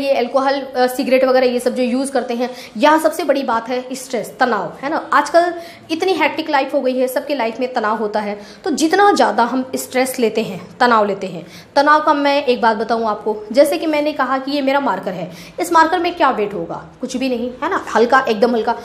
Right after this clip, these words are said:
अभी मुझे ये बिल्कुल हल्का लग रहा है, मुझे बोला गया कि इस marker को लेकर के आप खड़े रहो, ऐसे, ऐसे मार्कर को पकड़ के खड़े रहो। क्या आपको भारी लग रहा है? मैंने बोला, "बिल्कुल नहीं, एकदम हल्का लग रहा है।" ठीक है, मार्कर पकड़ के मैं खड़ी हूँ, खड़े हूँ,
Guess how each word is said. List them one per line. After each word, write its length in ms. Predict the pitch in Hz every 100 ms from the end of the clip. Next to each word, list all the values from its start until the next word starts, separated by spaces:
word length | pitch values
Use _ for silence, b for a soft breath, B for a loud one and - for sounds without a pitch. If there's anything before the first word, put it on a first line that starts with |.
| B B
अभी 160 | 294 339
मुझे 220 | 330 320
ये 140 | 311
बिल्कुल 300 | 262 262 294
हल्का 260 | 269 226 233
लग 160 | 220 208
रहा 180 | 208
है, 200 | 196 208 - -
मुझे 220 | 240 294 320
बोला 240 | 294 269
गया 200 | 262 254 254 B B
कि 60 | 339
इस 200 | 349 349
marker 320 | 320 294 330
को 100 | 320
लेकर 300 | 294 262 254
के 220 | 247 233 233 -
आप 320 | 254 240 - - - -
खड़े 220 | 254 233
रहो, 260 | 214 185 -
ऐसे, 360 | 247 247 - 233
ऐसे 160 | 247
मार्कर 300 | 277 240 262
को 60 | 254
पकड़ 200 | 262 226
के 80 | 233
खड़े 220 | 226 208
रहो। 200 | 190 - B B -
क्या 120 | 285 285 285
आपको 160 | 247 294
भारी 220 | 226 254
लग 200 | 254 233
रहा 100 | 233
है? 140 | 240 233
मैंने 160 | 214 208
बोला, 180 | 202 196
"बिल्कुल 300 | 208 254 254
नहीं, 160 | 262
एकदम 300 | - 190 208
हल्का 180 | 202 220
लग 140 | 208
रहा 120 | 208 202
है।" 140 | 208 -
ठीक 120 | 233 240
है, 80 | 247 B B
मार्कर 240 | 226 226 247
पकड़ 260 | - 226
के 260 | 220 220 220
मैं 160 | 220 214
खड़ी 200 | 208 196
हूँ, 440 | 202 - - -
खड़े 260 | 262 262 285
हूँ, 240 | 262 262